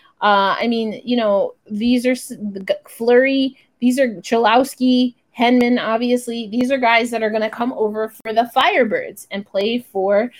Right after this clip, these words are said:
the Coachella Valley Firebirds. So how does Charlotte kind of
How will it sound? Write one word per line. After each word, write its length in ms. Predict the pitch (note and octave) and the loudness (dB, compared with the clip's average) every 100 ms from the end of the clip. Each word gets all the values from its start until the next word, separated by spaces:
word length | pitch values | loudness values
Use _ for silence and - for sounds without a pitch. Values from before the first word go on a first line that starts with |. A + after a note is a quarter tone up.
| - _ | -20 _
the 260 | G3 A3+ G#3 G#3+ | 0 4 4 2
Coachella 400 | G#3+ A3+ G#3 G#3+ | -4 0 2 4
Valley 420 | G3+ G3 G3 G3+ | 2 2 0 -4
Firebirds. 600 | - F#4 A#3 - - - - _ _ | -4 -2 -2 -4 -16 -20 -20 _ _
So 360 | - G3 G3 | -4 0 0
how 300 | F#3+ G3 A3 | -2 -2 0
does 200 | A#3+ A#3 | 0 -2
Charlotte 600 | A3+ - G#3+ A3+ A3 G#3+ | -4 -2 0 2 0 -4
kind 280 | - G#3 G3+ | -8 -6 -2
of 280 | F#3+ F3+ F#3+ | -2 -4 -8